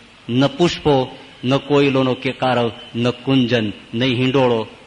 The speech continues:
નહીં ફૂલનો ગુચ્છ, નહીં મોહિની. ભગવાન વિષ્ણુ ખડખડાટ હસતા હતા.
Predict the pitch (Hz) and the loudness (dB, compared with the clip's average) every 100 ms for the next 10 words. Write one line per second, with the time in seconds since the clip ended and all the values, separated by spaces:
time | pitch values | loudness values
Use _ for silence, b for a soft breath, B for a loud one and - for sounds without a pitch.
0 | - 120 123 - 131 123 123 113 107 - | -8 -4 -4 -6 -8 -4 -4 -4 -8 -20
1 | - 107 107 143 143 - - - - - | -20 -12 0 0 0 -4 -6 -12 -20 -20
2 | - - 117 123 117 120 110 110 101 95 | -20 -14 -6 -2 0 0 -2 -4 -6 -12
3 | - - - - - - - 117 127 123 | -18 -20 -20 -20 -20 -20 -8 -4 0 0
4 | 113 107 117 - 113 - 110 - 135 123 | -2 -4 -6 -6 -8 -6 -4 0 0 0
5 | 107 98 120 101 - 101 90 - | -2 -6 -12 -14 -12 -12 -12 -16